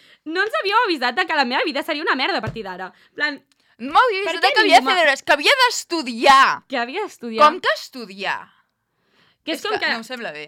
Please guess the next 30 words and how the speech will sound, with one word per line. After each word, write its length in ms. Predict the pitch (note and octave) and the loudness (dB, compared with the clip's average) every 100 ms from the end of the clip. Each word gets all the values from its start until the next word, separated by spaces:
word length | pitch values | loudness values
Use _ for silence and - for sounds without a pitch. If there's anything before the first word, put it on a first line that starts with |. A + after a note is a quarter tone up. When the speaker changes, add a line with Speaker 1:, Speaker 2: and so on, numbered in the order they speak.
| - | -12
Speaker 1:
us 140 | C4+ | -8
haig 120 | A#3+ G#3+ | -8 -6
de 80 | D4+ | -10
dir 120 | A#3 | -8
que 80 | C#4+ | -10
nosaltres 320 | B3 B3+ C4+ | -8 -10 -10
ens 160 | C4+ G#3+ | -12 -10
hem 120 | A3 | -12
passat 240 | B3+ C4+ - | -10 -10 -8
com 160 | G3 F#3+ | -10 -8
tota 220 | A3+ C4 | -6 -4
la 60 | C4 | -4
vida 220 | A#3 C4 | -4 -8
fent-nos 300 | A3+ G#3+ A#3+ | -8 -10 -10
una 80 | C#4 | -10
mica 200 | A3+ A3+ | -10 -10
les 100 | C#4 | -12
intel·lectuals, 1000 | A#3+ G#3+ F#3 E3 - F#3 G#3+ G3 F#3+ F3 G3 | -12 -14 -14 -14 -12 -10 -8 -6 -8 -12 -12
les 180 | G3 F3+ | -14 -12
noies 240 | G3 B3 D4 | -12 -8 -4
Speaker 2:
Perquè 300 | D4+ B3+ A#3+ | -4 -2 -2
en 80 | |
la 160 | C#4 C#4 | -2 -2
Speaker 1:
estudioses, 320 | G#3 F#3+ F#3 | -4 -8 -10
que 80 | G#3 | -12
Speaker 2:
a-, 60 | G3 | -8
Speaker 1:
llegeixen. 340 | F#3 A3 A3+ D4+ | -4 -2 -2 -4
Speaker 2:
ens 100 | A#3+ | -4
ho 60 | E4+ | -8
creiem. 440 | C#4+ A3+ G3 E3+ | -8 -4 -6 -8